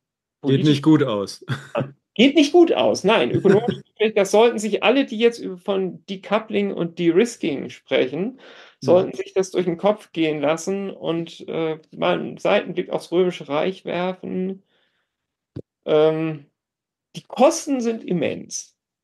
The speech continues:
Speaker 2: Ja. Also schauen wir mal, ob ich's richtig verstanden habe. Punkt eins war die stärkere Vernetzung innerhalb des Reiches durch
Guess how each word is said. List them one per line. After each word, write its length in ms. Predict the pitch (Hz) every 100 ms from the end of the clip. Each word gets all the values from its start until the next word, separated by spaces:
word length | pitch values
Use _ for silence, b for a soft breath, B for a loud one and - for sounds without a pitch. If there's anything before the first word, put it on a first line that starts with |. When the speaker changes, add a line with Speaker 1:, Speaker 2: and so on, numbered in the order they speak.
| _
Speaker 2:
Ja. 260 | 120 120 120 160 _ _ _ _ _ _ _ b b b
Also 200 | - 123
schauen 220 | 127 151 160
wir 60 |
mal, 140 | 170 170
ob 80 | 151
ich's 140 | 139
richtig 240 | 156 160
verstanden 500 | 139 139 147 135 117
habe. 140 | 117 107
Punkt 340 | 143 147 -
eins 520 | 127 139 170 180 -
war 280 | 143 143 151
die 440 | 139 139 139 131 127
stärkere 640 | - 131 139 151 151 139
Vernetzung 600 | 135 131 139 139 139 135 -
innerhalb 560 | 160 165 156 165 165
des 220 | 170 143
Reiches 520 | 156 147 170 196 185 -
durch 520 | 139 143 139 139